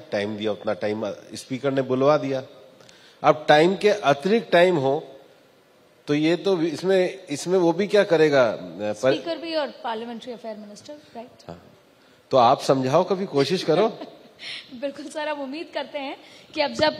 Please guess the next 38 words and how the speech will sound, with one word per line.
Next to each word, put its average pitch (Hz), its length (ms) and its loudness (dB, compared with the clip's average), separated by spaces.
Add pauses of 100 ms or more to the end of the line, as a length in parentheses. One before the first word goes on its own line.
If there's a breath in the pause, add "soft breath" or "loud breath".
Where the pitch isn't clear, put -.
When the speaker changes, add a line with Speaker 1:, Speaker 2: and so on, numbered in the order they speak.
Speaker 2:
दोबारा 269 320 0
सत्र 339 300 -8
शुरू 311 260 -8
हो 269 400 0
बजट 254 240 0
जैसे 277 300 -6
महत्वपूर्ण, 262 480 -8 (380 loud breath)
तो, 269 200 6
अ, - 360 -6
बेहतर 247 400 2
तरीके 277 260 -6
से 302 80 -14
चले, 320 220 -6
जैसे 330 200 -8
हम, 277 180 -4
हम 269 140 -6
भी 349 100 -2
अपना 302 220 -4
काम 269 300 -6
कर 247 160 0
Speaker 1:
नहीं, - 140 6
नहीं, 165 120 2
Speaker 2:
पाए। - 160 -16 (260)
Speaker 1:
आपको 110 440 0
ऐसा 131 240 4 (640)
उम्मीद 120 520 -4
भी 147 100 0
करिए, 123 580 -4 (120)
Speaker 2:
जी। 226 140 -10
Speaker 1:
ब-, 90 140 -8 (240)
ऊपर 120 260 -4
वाले 123 220 4
से 135 120 -4
प्रार्थना 113 480 0
भी 143 140 -2
करिए 107 360 -4
Speaker 2:
<laughs> - 800 -20
Speaker 1:
कि 127 600 -4